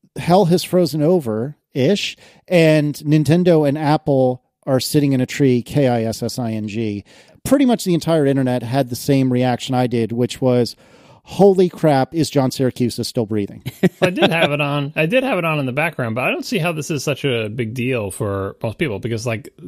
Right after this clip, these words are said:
Speaker 2: Pokemon Go, I know it wasn't Nintendo developing it. It was Niantic or whatever, but it's Nintendo's property. And, like, that was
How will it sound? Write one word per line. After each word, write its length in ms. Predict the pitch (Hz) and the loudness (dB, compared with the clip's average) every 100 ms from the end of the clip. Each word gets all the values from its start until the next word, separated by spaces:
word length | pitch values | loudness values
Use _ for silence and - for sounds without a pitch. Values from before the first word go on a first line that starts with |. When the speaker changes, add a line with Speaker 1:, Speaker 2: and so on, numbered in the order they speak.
| 170 - | -16 -4
Speaker 2:
Pokemon 440 | 208 226 151 127 | -2 -2 -4 -2
Go, 240 | 123 110 | -2 -2
I 120 | 104 117 | -2 -2
know 420 | 135 131 131 113 | -2 -2 -4 -4
it 40 | |
wasn't 260 | 110 113 104 | -6 -6 -6
Nintendo 340 | 104 110 104 | -6 -6 -6
developing 480 | 95 92 87 87 90 | -6 -6 -6 -6 -6
it. 120 | 87 | -6
It 80 | 85 | -8
was 340 | 85 82 90 - | -8 -8 -10 -10
Niantic 560 | 92 87 90 90 90 85 | -8 -6 -6 -8 -8 -8
or 80 | 85 | -6
whatever, 420 | 85 82 82 80 | -6 -6 -6 -8
but 160 | 87 | -8
it's 280 | 85 - - | -10 -12 -14
Nintendo's 580 | - 101 98 104 101 95 | -10 -8 -8 -6 -6 -8
property. 580 | - 90 85 87 85 82 | -8 -8 -6 -8 -8 -8
And, 160 | 80 - - _ | -8 -12 -20 _
like, 240 | 120 104 - _ _ _ _ | -8 -8 -12 _ _ _ _
that 460 | - 170 151 190 - | -18 -8 -2 -2 -2
was 580 | 139 143 131 120 135 | -2 0 -2 -6 -12